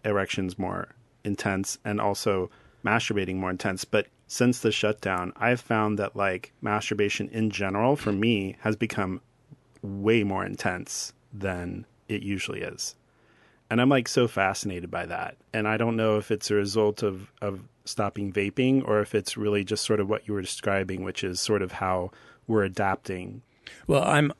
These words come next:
Speaker 2: I'm a firm believer in human nature around sex as being, uh, pretty much our strongest drive. So, uh, I, I,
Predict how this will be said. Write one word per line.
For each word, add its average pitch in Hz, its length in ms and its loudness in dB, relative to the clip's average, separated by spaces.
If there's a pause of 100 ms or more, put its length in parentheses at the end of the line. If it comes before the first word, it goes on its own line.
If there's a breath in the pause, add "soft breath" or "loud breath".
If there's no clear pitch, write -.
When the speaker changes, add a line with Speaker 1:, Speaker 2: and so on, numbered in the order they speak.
Speaker 2:
I'm 131 160 4
a 110 40 2
firm 143 380 4
believer 110 460 2
in 104 260 0
human 107 420 2
nature 101 320 0
around 98 380 0
sex - 720 -2
as 101 220 -2
being, 113 460 -2 (460 loud breath)
uh, 110 300 0 (220)
pretty 117 160 6
much 110 220 2
our 95 120 -2
strongest 98 680 -2 (100)
drive. 104 580 0 (400 loud breath)
So, 98 460 -2
uh, 98 180 -6 (120)
I, 101 220 2 (120)
I, 110 160 2